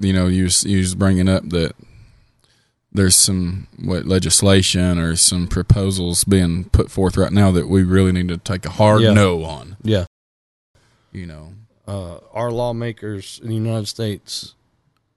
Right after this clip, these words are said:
Speaker 2: if they're gonna read something, they really need to read this.
Speaker 1: Mm-hmm.
Speaker 2: Because it may not be right now, but the next plandemic is going to,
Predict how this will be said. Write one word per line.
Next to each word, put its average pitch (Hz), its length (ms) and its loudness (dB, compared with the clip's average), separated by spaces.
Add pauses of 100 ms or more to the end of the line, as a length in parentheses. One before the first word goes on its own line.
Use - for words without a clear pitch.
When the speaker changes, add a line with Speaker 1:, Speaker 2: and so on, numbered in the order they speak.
(160)
Speaker 2:
if 104 160 -12
they're 117 180 -4
gonna 135 200 -2
read 123 240 -4
something, 98 460 -8
they 113 160 -2
really 117 340 -2
need 113 160 -4
to 110 80 -4
read 107 240 -4
this. 101 340 -10 (460)
Speaker 1:
Mm-hmm. 101 280 -10 (180)
Speaker 2:
Because 110 640 -6 (300)
it 107 100 -6
may 127 180 -2
not 120 240 -6
be 117 160 -2
right 120 240 -4
now, 117 440 -6 (260)
but 110 240 -6 (160)
the 107 80 -8
next 123 360 -6
plandemic 127 760 -4 (1300)
is 104 140 -10
going 120 420 -4
to, 110 640 -2